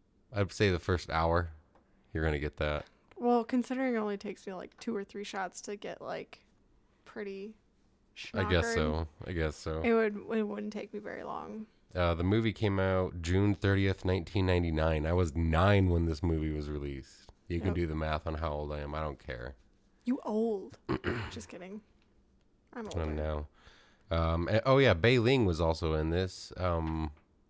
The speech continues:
Speaker 1: she's, like, one of those
Speaker 2: Miss East.
Speaker 1: Yeah, she was Miss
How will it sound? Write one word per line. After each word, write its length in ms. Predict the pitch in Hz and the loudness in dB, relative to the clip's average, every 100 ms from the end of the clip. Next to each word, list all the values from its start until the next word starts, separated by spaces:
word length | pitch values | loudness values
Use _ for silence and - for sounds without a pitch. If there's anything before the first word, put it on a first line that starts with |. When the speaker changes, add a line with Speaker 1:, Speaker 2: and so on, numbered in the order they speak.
| _ | _
Speaker 1:
she's, 580 | - - 104 95 90 - | -12 -4 0 2 0 0
like, 200 | 87 76 _ - | -2 -2 _ -2
one 160 | 87 | 0
of 60 | 80 | 2
those 500 | 80 80 78 78 - - | 2 0 -2 -6 -14 -6
Speaker 2:
Miss 320 | 233 214 - _ | -6 -6 -10 _
East. 580 | 254 220 - - - - _ _ | -10 -10 -12 -18 -20 -20 _ _
Speaker 1:
Yeah, 200 | 92 82 | 2 2
she 180 | 78 90 | 2 2
was 140 | 82 | 2
Miss 240 | 82 80 | 2 0